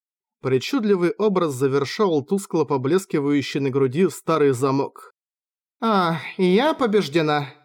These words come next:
сокрушена. Полная капитуляция". Девушка задрожала, сжимая лежащую на столе книгу. Перед ней стояла пустая тарелочка с белой, как горный снег, сахарной пудрой.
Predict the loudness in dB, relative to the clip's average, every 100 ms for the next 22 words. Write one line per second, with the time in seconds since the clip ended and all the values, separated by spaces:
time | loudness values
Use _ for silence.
0 | _ -6 -4 0 -2 0 0 0 -2 -10
1 | _ _ -4 0 2 2 2 2 0 0
2 | 2 2 2 -2 -6 -8 -8 _ _ _
3 | _ _ _ -12 0 2 2 -2 -4 -4
4 | -2 -2 0 0 0 0 -2 _ _ _
5 | _ -8 -6 -4 -2 0 2 2 2 0
6 | -2 0 2 2 0 0 0 0 0 2
7 | 0 -2 -10 _ _ _ _ _ _ _
8 | -2 0 0 0 0 -2 0 0 4 2
9 | 0 -10 -2 2 2 2 2 2 2 -2
10 | -2 -2 -2 0 2 4 2 0 -4 0
11 | 0 2 0 -2 -2 0 -2 -2 -2 0
12 | 0 0 0 0 0 -2 -6